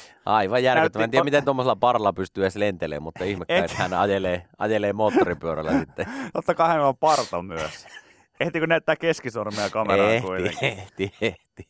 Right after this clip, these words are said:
Speaker 2: Ei hän ehtinyt, kun hänellä on siivet, niin ei hän pysty näyttämään sitä. Mutta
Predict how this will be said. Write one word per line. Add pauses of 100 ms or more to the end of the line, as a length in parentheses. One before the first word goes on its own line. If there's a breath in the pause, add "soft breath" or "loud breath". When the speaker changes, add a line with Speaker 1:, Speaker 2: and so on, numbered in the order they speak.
(140)
Speaker 2:
Ei
hän
ehtinyt,
kun
hänellä
on
siivet,
niin
ei
hän
pysty
näyttämään
sitä.
Mutta